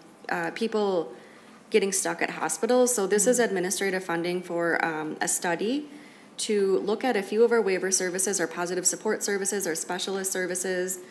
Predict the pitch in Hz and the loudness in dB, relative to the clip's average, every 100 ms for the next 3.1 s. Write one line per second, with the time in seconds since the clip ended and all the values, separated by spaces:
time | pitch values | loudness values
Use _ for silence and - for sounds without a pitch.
0 | - - - 175 165 165 180 175 170 180 | -20 -20 -8 -4 -2 -2 0 0 -2 -2
1 | - 180 175 165 160 170 175 160 160 156 | -4 -4 -2 -2 -2 -2 -2 -2 -2 -4
2 | - 196 180 180 170 165 160 - 156 160 | -4 -2 -2 -2 -2 -2 -2 -2 -2 -4